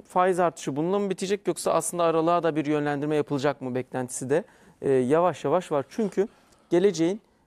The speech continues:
e, üç altı ay arası vadesinde, e, enflasyonda bir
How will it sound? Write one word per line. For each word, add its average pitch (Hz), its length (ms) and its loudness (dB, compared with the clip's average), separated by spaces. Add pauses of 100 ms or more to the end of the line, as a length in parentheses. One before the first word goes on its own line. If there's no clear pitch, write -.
(120)
e, 139 800 4
üç - 360 -6
altı 165 340 0
ay 160 220 0
arası 135 460 -2
vadesinde, 147 720 0 (420)
e, 143 320 2
enflasyonda 185 760 -2
bir 180 180 -2